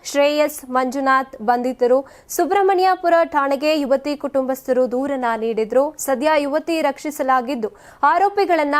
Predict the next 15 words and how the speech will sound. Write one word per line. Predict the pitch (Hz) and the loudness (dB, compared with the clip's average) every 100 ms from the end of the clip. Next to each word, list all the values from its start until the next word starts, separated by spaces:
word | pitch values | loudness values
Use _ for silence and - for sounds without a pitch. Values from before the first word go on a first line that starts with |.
| 302 | 0
ಬಂಧಿಸಲಾಗಿದೆ. | 226 233 247 247 - 262 254 240 220 _ _ - - - - | 0 -2 -2 -4 0 0 2 -2 -8 _ _ -20 -20 -12 0
ಕಿಡ್ನಾಪ್ | 339 381 453 466 | 2 2 2 2
ಆಗಿದ್ದ | 381 311 302 349 | 0 -2 0 2
ಯುವತಿಗೆ | 349 262 302 311 254 302 | 2 0 -4 -4 0 0
ಆರೋಪಿ | - 262 262 277 302 311 302 | 2 2 2 0 0 0 2
ರಂಗನಾಥ್ | 240 247 277 277 285 277 | 2 2 0 2 0 0
ಪರಿಚಯ | 247 262 254 269 262 247 - | 0 0 0 -2 0 0 0
ಇದ್ದ. | 220 240 254 - - - | -2 -2 -2 -4 -16 0
ಬೈಕ್ | 269 392 415 330 | 2 2 0 0
ಮೆಕ್ಯಾನಿಕ್ | 294 330 339 381 392 | 0 2 2 0 2
ಆಗಿ | 339 277 | 0 2
ಅವನು | 285 269 | 2 0
ಕೆಲಸ | 277 269 277 339 | 2 0 2 0
ಮಾಡ್ತಾ | 277 262 262 247 | 2 -2 2 0
ಇದ್ದ. | 233 | 2